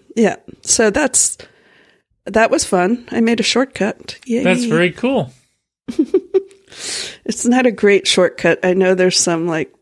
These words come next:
Speaker 1: programming, uh, that could be cleaned up in it because I used a shortcut that Card Hop offered,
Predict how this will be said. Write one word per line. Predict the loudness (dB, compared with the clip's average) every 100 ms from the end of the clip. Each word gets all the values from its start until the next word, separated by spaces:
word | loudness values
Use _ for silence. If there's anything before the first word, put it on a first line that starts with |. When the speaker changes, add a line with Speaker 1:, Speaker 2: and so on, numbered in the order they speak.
| -4
Speaker 1:
programming, | 0 2 2 0 0 -2 -4 -8 -20 _ _ _ _ -20 _ _
uh, | -2 0 0 -2 -4 -6 -14 -20 _ _ _ -20 _ _ _ _ _ _ _ -6
that | -2 -2
could | -2 -6
be | -4 -6
cleaned | 0 2 2
up | 0 -2 -2
in | -2 -2
it | -4
because | -6 -4 -2 0
I | -2
used | -2 -2 0 0 -2 -6 -20 -2
a | 0
shortcut | 0 2 0 0 -2 -2 -2 _ -20 -20 _ _ _ _
that | -2 0 -2 -6 -6 -6 -20 _ _
Card | 0 0 0
Hop | 0 -2 -2
offered, | -2 0 0 0 0